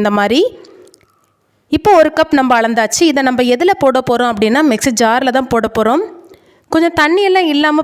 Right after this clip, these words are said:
பார்த்துக்கோங்க. தண்ணி இருந்தாலும் பிரச்சனை இல்லை, நிறைய தண்ணி இல்லாம பார்த்துக்கோங்க. இருந்ததுன்னா கொஞ்சம் வடிச்சிட்டு அதுக்கப்புறம் சேர்த்துக்கோங்க. மிக்ஸி ஜார் வந்து மேக்ஸிமம் ட்ரையா இருக்கிற மாதிரி பார்த்துக்கோங்க, அப்பதான் மாவு வந்து அடியில ஒட்டாம இருக்கும். நெக்ஸ்ட் இந்த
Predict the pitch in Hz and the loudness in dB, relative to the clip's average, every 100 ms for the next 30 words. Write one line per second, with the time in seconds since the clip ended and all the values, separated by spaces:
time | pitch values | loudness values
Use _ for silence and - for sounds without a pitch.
0 | 311 247 262 262 226 311 330 269 277 254 | 0 -2 -2 -4 -2 -2 -2 -2 0 -2
1 | 269 277 294 247 240 247 226 220 302 302 | 0 -2 0 -2 0 0 0 0 2 0
2 | 311 370 339 254 247 220 220 247 233 214 | 0 -2 -2 -2 -2 0 -2 -2 -4 -4
3 | 208 208 277 277 277 247 254 320 277 233 | -2 -2 0 0 0 0 0 0 -2 -2
4 | 220 214 262 - 330 277 220 214 - 247 | -2 -2 -4 -2 0 0 0 -2 -2 -2
5 | 208 202 - 208 202 240 349 - _ _ | -2 -2 -2 -2 0 0 -2 -8 _ _
6 | _ 269 277 427 403 392 381 302 320 294 | _ -2 0 2 4 4 4 2 2 0
7 | 262 311 330 269 240 269 294 269 254 254 | 0 2 2 2 0 2 0 0 0 0
8 | 269 240 226 226 262 285 233 247 285 233 | 2 0 0 -2 0 0 2 0 0 2
9 | 285 349 240 254 233 214 254 262 214 - | 2 2 0 0 0 0 2 2 2 0
10 | 240 220 208 - 359 - - - - - | 0 0 -2 0 -2 -4 -14 -20 -20 -6
11 | 311 330 - 453 | -4 -2 -2 0